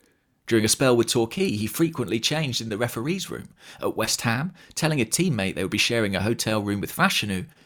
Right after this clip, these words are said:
became a cruel practical joke. Incredibly, when signing for Torquay,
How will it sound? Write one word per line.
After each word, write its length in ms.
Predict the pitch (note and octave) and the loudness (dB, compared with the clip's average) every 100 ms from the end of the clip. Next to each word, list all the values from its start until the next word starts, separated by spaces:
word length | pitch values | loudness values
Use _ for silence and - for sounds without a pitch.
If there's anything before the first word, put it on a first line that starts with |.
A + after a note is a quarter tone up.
| _ _ | _ _
became 260 | - A#2+ A2 | -6 -2 -2
a 60 | |
cruel 380 | - - C#3+ A#2+ | -2 -4 -2 -2
practical 560 | - - - - - A2+ | -4 -6 -6 -6 -6 -6
joke. 480 | C#3 C#3 - - _ _ _ _ _ _ _ - | -2 -2 -4 -10 _ _ _ _ _ _ _ -6
Incredibly, 680 | - F3+ G3 A#2+ G#2 F#2+ - - _ | 0 2 4 2 0 -2 -6 -20 _
when 160 | A#2 | 2
signing 460 | A2+ D3 D#3 D#3+ A2+ | 4 2 2 2 -2
for 100 | - | -4
Torquay, 640 | - A2 - C#3+ A2 D2+ | 0 0 0 0 0 -2